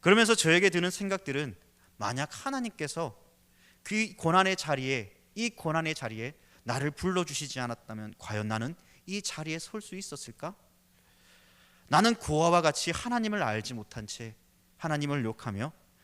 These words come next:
"하나님은 가짜다, 하나님은 없다"라고 말하는 사람이 되지 않았을까라고 생각해 봅니다.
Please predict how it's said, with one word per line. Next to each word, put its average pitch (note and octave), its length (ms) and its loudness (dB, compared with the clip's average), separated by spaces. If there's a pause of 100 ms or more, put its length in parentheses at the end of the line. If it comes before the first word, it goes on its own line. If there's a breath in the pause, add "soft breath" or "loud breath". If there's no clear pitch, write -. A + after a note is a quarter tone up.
"하나님은 D4 420 2
가짜다, - 600 -4 (220 soft breath)
하나님은 D4+ 440 4
없다"라고 B2+ 880 -2
말하는 B2 320 0
사람이 E3 320 -4
되지 D3 220 -4
않았을까라고 A#2+ 760 -6 (240 soft breath)
생각해 F3 400 -8
봅니다. G2 440 -14